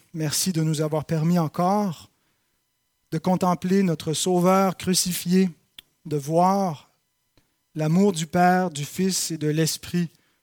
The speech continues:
au travers de cette croix, de ses souffrances et de sa résurrection. Notre Dieu, bénis ta parole, aide-nous à la comprendre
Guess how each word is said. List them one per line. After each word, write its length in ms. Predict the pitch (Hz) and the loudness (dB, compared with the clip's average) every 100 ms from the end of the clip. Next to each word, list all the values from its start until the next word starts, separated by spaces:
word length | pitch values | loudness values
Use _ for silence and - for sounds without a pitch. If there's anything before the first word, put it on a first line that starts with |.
| _ _ _ | _ _ _
au 100 | 165 | -10
travers 720 | 170 165 165 170 175 151 - _ _ _ _ _ _ - | 0 2 4 4 2 -2 -10 _ _ _ _ _ _ -10
de 140 | 147 | -4
cette 300 | 147 - 156 | -2 -2 -4
croix, 500 | - - 117 165 175 160 _ _ _ _ _ _ | -6 -10 -2 0 0 -4 _ _ _ _ _ _
de 80 | 147 | -6
ses 180 | - | -4
souffrances 880 | 151 - 160 - 170 175 175 - - _ _ _ _ _ _ _ _ _ _ | -2 -2 -2 2 4 4 0 -6 -10 _ _ _ _ _ _ _ _ _ _
et 80 | 160 | -4
de 100 | 160 | -2
sa 180 | 151 160 | 0 0
résurrection. 840 | 151 170 151 156 151 - 160 147 127 _ _ _ _ _ _ _ _ _ _ _ _ _ _ _ _ _ _ | 0 0 0 -2 -2 -2 0 -2 -4 _ _ _ _ _ _ _ _ _ _ _ _ _ _ _ _ _ _
Notre 240 | - 147 165 | -12 -6 -4
Dieu, 220 | 143 180 | -2 -2
bénis 300 | 156 180 190 | 2 2 2
ta 140 | 185 | 0
parole, 560 | 175 180 170 190 208 180 - _ _ | 0 0 2 2 2 -2 -8 _ _
aide-nous 300 | 160 160 175 | -4 0 2
à 40 | 175 | 2
la 80 | |
comprendre 840 | 147 175 180 - 190 202 170 123 - | 0 -4 -4 -2 -2 -2 -4 -10 -20